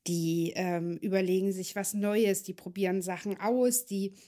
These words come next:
also die, die nehmen unsere Philosophie an und leben die. Und, und, ähm, wenn, wenn, wenn ich dann auf die zugehe und sage, "Mensch, Frau Müller-Meyer-Schulze, wie sieht's denn aus? Was halten Sie denn davon? Wollen wir das mal ausprobieren? Haben Sie gerade einen Moment Zeit?" Und die sagen, "Oh ja,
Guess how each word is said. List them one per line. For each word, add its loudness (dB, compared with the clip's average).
also 2
die, -6
die 0
nehmen 2
unsere 0
Philosophie 0
an 0
und -4
leben 4
die. -4
Und, 2
und, -2
ähm, -2
wenn, 2
wenn, -4
wenn 6
ich 4
dann 6
auf 2
die 4
zugehe 0
und -4
sage, -2
"Mensch, 0
Frau 0
Müller-Meyer-Schulze, 0
wie -2
sieht's -6
denn -8
aus? -2
Was -8
halten 0
Sie 0
denn -2
davon? 0
Wollen 2
wir 0
das -4
mal -6
ausprobieren? 0
Haben 2
Sie -4
gerade -6
einen -2
Moment -2
Zeit?" -2
Und -2
die -4
sagen, -4
"Oh 0
ja, -4